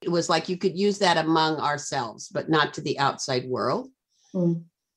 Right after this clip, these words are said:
Speaker 1: And most recently, someone came on our radio program and said, "We're having trouble getting power in the election, and we really need it 'cause the right wing is going to just smash us."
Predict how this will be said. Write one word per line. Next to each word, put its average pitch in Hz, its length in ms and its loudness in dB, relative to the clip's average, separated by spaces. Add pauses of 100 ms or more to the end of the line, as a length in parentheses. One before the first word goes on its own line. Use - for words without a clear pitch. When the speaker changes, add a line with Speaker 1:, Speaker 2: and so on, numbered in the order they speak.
(160)
Speaker 1:
And 175 160 2
most 214 260 2
recently, 165 920 -2 (160)
someone 185 380 0
came 196 180 2
on 185 100 2
our 165 120 0
radio 190 360 -2
program 160 520 -4
and 143 120 -8
said, 151 440 0 (1000)
"We're 180 240 2
having 226 380 2
trouble 196 320 2
getting 156 500 -2
power 208 500 4
in 139 120 0
the 139 80 -2
election, 143 540 -4
and 131 120 -4
we 151 140 -6
really 175 260 0
need 202 200 4
it - 140 0
'cause 151 180 -6
the 139 100 -6
right 151 280 0
wing 151 200 0
is 135 140 -2
going 139 240 0
to 123 60 -4
just - 380 -6 (140)
smash 190 580 -2
us." 120 400 -2